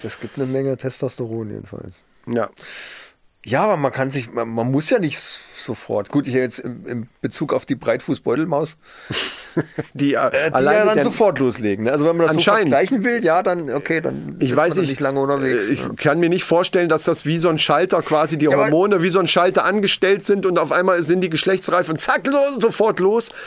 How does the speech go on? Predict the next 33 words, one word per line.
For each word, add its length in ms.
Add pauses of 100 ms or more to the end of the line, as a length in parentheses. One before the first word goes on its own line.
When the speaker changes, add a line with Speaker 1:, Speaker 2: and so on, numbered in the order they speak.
(100)
Speaker 2:
Aber 200
das 180
wird 160
so 100
im, 220 (440)
im 140
Zuge 320
der, 300 (260)
der, 260
des, 300 (160)
des, 480 (200)
das 140
ist 60
ja 80
ein 60
Prozess, 500
das 180
geschlechtsreif 800
werden. 220
Speaker 1:
Ja, 180
Speaker 2:
Und, 60
äh, 100
Speaker 1:
ja, 60
ja. 180
Speaker 2:
irgendwann 640
ist 160
es 140
dann 160
soweit, 420 (240)
dann 200
gehen 180
die 100
drauf 380